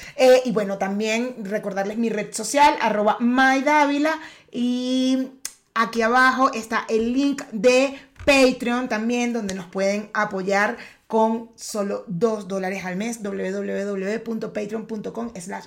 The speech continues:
la carajita. Y bueno, ya, vamos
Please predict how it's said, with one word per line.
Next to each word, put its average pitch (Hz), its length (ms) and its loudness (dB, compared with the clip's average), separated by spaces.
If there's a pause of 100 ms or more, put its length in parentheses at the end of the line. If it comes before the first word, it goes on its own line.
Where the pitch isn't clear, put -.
(120)
la 240 460 -4
carajita. 294 920 -8 (720)
Y 320 100 2
bueno, - 160 0 (340)
ya, - 400 0
vamos 339 240 4